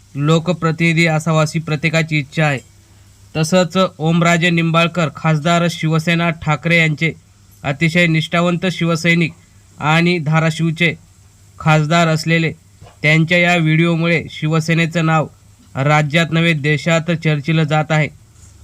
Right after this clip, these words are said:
तो व्हिडिओसुद्धा आपण बघणार आहोत. ओमराजे निंबाळकर यांचं कौतुक अनेक जण करत आहेत.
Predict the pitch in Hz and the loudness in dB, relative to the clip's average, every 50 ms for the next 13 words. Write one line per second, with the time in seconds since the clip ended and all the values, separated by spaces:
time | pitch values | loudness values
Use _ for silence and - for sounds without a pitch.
0 | - - 156 165 175 175 165 160 156 156 170 170 165 - 165 160 160 165 165 160 | -8 -2 2 2 4 4 2 2 2 2 2 0 0 -2 -4 -4 0 2 2 2
1 | 156 160 175 170 165 165 147 143 151 143 156 160 160 160 156 151 127 - - - | 2 2 0 -2 -2 -2 -2 -2 -2 0 0 2 2 2 2 0 -2 -6 -12 -20
2 | - - - - - - - - 151 160 170 170 170 175 175 180 185 175 175 170 | -20 -20 -20 -20 -20 -16 -8 -4 -2 0 0 2 2 2 2 2 2 2 0 0
3 | 170 165 165 170 175 175 175 180 175 156 - - - - _ _ _ _ - - | 0 0 0 0 0 0 0 0 -2 -2 -4 -8 -16 -20 _ _ _ _ -20 -12
4 | - 139 151 160 160 156 170 180 165 165 - 160 160 156 - 180 180 170 151 - | -4 -2 0 2 2 2 2 0 0 0 0 -2 -2 0 0 -2 -2 -2 -2 -4
5 | 175 160 - - _ - - - - - - - 147 156 170 180 180 160 147 180 | -4 -4 -6 -10 _ -20 -20 -20 -20 -16 -10 -4 0 2 2 2 2 2 0 -2
6 | 180 175 - 170 165 165 156 165 165 160 | -2 -2 -2 -2 -2 -2 0 0 0 0